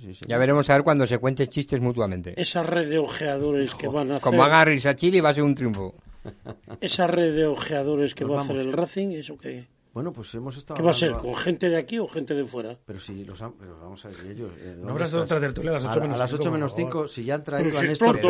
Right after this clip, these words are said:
Speaker 1: Pérez.
Speaker 2: ¿Qué más dará de
Speaker 3: Si
Speaker 2: dónde
Speaker 3: no
Speaker 2: sea el
Speaker 3: nos ha-
Speaker 2: ojeador? Si tiene que
Speaker 1: ¿Eh?
Speaker 2: venir a jugadores de fuera.
Speaker 1: ¿Ves? Tenía razón el oyente. Las tertulias van a ser esto. Pues es lo que saca el debate. Pues ha traído a Néstor Pérez, a Manu Fajardo,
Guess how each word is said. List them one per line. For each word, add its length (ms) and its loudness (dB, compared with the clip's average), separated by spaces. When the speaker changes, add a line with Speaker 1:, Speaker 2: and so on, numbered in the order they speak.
Speaker 1:
Pérez. 120 4
Speaker 2:
¿Qué 140 6
más 260 8
dará 400 10
de 60 2
Speaker 3:
Si 60 6
Speaker 2:
dónde 180 6
Speaker 3:
no 80 8
Speaker 2:
sea 100 10
el 60 8
Speaker 3:
nos 100 10
ha- 40 6
Speaker 2:
ojeador? 420 8
Si 180 0
tiene 160 -2
que 100 4
Speaker 1:
¿Eh? 140 8
Speaker 2:
venir 140 8
a 40 10
jugadores 280 8
de 80 6
fuera. 280 10
Speaker 1:
¿Ves? 400 10
Tenía 220 10
razón 280 8
el 60 10
oyente. 580 8
Las 180 2
tertulias 380 6
van 160 6
a 80 4
ser 160 4
esto. 240 0
Pues 160 -4
es 60 -6
lo 140 -2
que 100 0
saca 220 -2
el 100 0
debate. 540 0
Pues 200 0
ha 80 6
traído 280 4
a 60 2
Néstor 340 0
Pérez, 320 0
a 60 -2
Manu 280 0
Fajardo, 560 -2